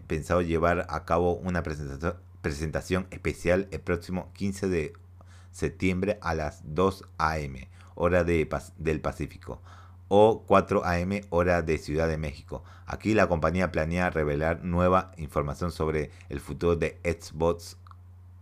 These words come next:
Game Studio, pero,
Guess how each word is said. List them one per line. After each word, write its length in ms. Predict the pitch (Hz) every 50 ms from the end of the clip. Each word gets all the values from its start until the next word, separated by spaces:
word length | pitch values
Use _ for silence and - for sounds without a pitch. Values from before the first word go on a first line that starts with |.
| - - - - - - - - - - -
Game 440 | 78 80 87 90 92 92 92 - 76
Studio, 540 | - - - 85 87 85 90 95 104 104 - - - - - - -
pero, 560 | 85 82 80 78 80 - - 64 - -